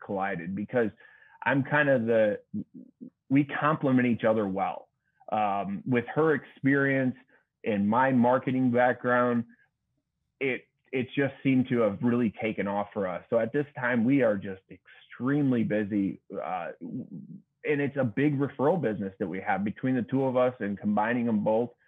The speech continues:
Um, you know, getting to know as many people as we possibly can, but it, it, we're on our way to doing some really big things, and this is going to be the year of year for us. I mean, coming out of a pand-, even the pandemic year, we still had an amazing year, and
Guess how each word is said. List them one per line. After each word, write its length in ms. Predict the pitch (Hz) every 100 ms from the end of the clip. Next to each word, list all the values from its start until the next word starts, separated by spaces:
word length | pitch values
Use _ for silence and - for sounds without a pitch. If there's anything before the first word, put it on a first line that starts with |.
| _ _ -
Um, 340 | 104 95 92 110
you 100 | 113
know, 80 | 98
getting 280 | 127 131 131
to 80 | 123
know 220 | 120 123
as 80 | 110
many 240 | 107 120 113
people 320 | 127 117 117
as 60 | 110
we 100 | 104
possibly 460 | 117 113 - 113
can, 360 | 95 113 117 117 _ _ -
but 120 | 110 - _ _ _
it, 200 | - 123 - _ -
it, 380 | 131 117 - -
we're 280 | 101 131 139
on 120 | 143
our 80 | 131
way 160 | 117 117
to 120 | 110
doing 240 | 110 110 98
some 160 | 104
really 220 | 107 107 101
big 260 | 104 98 -
things, 260 | 104 98 - -
and 280 | 104 101 110
this 100 | 120
is 100 | 123 107
going 280 | 117 110
to 80 | 107
be 180 | 107 107
the 100 | 101
year 240 | 101 101
of 120 | 98 98
year 200 | 101 95
for 160 | - 98
us. 160 | 95 -
I 60 | 98
mean, 200 | 101 95 _ _ -
coming 180 | 127 131
out 140 | 127
of 60 | 113
a 60 |
pand-, 280 | 101 120 113
even 260 | 185 208 180
the 100 | 120
pandemic 580 | 131 123 113 131 120 104
year, 280 | 101 98 _ _ _ -
we 180 | 240 -
still 200 | - 139
had 220 | 113 117
an 140 | 107 104
amazing 500 | 104 107 110 104 98
year, 340 | 113 107 101 -
and 160 | 104